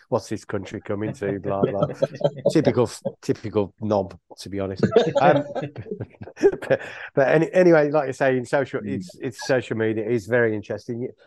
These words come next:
Speaker 1: and you, you have to take a lot of things with a pinch of salt that you read. Um, like, like you're just with the leek sandwiches, you know, I saw something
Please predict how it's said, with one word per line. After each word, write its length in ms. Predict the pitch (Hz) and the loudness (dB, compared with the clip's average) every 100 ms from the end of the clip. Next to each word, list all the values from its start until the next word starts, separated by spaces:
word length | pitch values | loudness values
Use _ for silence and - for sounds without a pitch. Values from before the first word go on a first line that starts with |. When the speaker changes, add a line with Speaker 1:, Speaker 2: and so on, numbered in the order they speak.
| _ | _
Speaker 1:
and 380 | 131 131 139 135 | -4 -2 -2 -4
you, 160 | 190 170 | -4 -4
you 140 | 165 | 0
have 100 | 202 202 | 0 0
to 80 | |
take 240 | 156 175 160 | -2 -2 0
a 40 | |
lot 140 | 151 135 | -2 -2
of 100 | - | -4
things 240 | 131 113 | -6 -2
with 120 | 123 | -2
a 40 | 101 | -2
pinch 280 | 131 110 | -4 -4
of 60 | 104 | -8
salt 300 | - 127 113 | -2 -2 -2
that 80 | 110 | -4
you 140 | 107 | -2
read. 360 | 101 98 101 - _ _ - - | -2 -2 -4 -10 _ _ -20 -6
Um, 440 | 113 117 113 110 - | 0 2 2 -2 -2
like, 220 | 139 - 135 | -2 -2 0
like 180 | 135 | 0
you're 80 | 123 | 0
just 380 | - - 120 - - | -6 -12 -12 -12 -6
with 220 | 131 110 | -4 0
the 80 | 120 | 2
leek 340 | 113 123 107 | 4 2 0
sandwiches, 760 | - 143 135 131 110 117 104 - - | -2 0 2 0 -2 -4 -6 -10 -4
you 60 | |
know, 240 | 113 101 101 - | -2 -2 -6 -8
I 40 | 110 | -8
saw 240 | - 123 | -4 -4
something 140 | 110 | 4